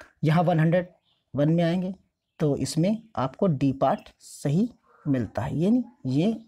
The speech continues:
डी पार्ट सही होगा, इसका ये बी पार्ट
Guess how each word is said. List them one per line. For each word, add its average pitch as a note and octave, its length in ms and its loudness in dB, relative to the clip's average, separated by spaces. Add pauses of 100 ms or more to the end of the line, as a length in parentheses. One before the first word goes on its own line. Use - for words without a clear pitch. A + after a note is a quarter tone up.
डी C#3 220 0
पार्ट D#3+ 320 0 (460)
सही C3 300 -2
होगा, A#2 320 -8
इसका G3+ 320 -2 (380)
ये F3+ 200 0 (480)
बी C#3 320 0
पार्ट D#3+ 380 -2